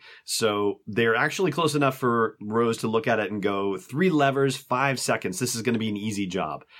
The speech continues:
And that is when everybody comes rolling in on them and, uh, the jig is up. So, <sighs> uh, man. Goes down mostly the way that you saw it, just a couple of variations. And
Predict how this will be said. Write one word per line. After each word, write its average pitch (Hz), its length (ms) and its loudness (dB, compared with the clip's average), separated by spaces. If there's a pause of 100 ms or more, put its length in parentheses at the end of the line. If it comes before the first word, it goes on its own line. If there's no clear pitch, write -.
(260)
And 104 800 0
that 110 560 0
is 101 160 -2
when 92 480 -2
everybody 90 420 -2
comes 92 280 -4
rolling 120 640 2
in 101 180 0
on 90 200 -4
them 85 360 -4
and, 87 540 -4 (400)
uh, 82 280 -6
the 80 100 -10
jig 80 200 -10
is 76 120 -10
up. - 180 -14 (400)
So, 113 520 2 (280)
<sighs> - 320 -10
uh, 127 500 2
man. 98 500 -2 (500)
Goes 160 200 2
down 156 400 2
mostly 202 1000 2
the 117 100 2
way 113 300 4
that 104 160 -2
you 101 180 -4
saw 101 440 -2
it, - 60 -10
just 190 220 -2
a 185 80 -4
couple 262 340 0
of 139 120 0
variations. 101 1000 -2
And 127 300 2